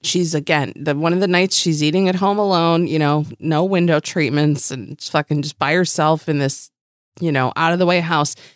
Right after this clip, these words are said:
There's a knock on the door, okay? She answers the door as an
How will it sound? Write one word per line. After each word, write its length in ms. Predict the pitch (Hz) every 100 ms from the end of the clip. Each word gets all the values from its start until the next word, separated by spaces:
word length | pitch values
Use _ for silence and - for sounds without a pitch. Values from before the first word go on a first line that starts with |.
| _ _ _
There's 180 | - 247
a 60 | 254
knock 460 | 226 226 240 -
on 100 | 175
the 80 | 151
door, 400 | 135 120 73 131 - -
okay? 340 | 147 175 175 185 _ _ -
She 260 | - 196 -
answers 400 | 240 262 254 214
the 80 | 208
door 180 | 180
as 140 | 170
an 100 | 165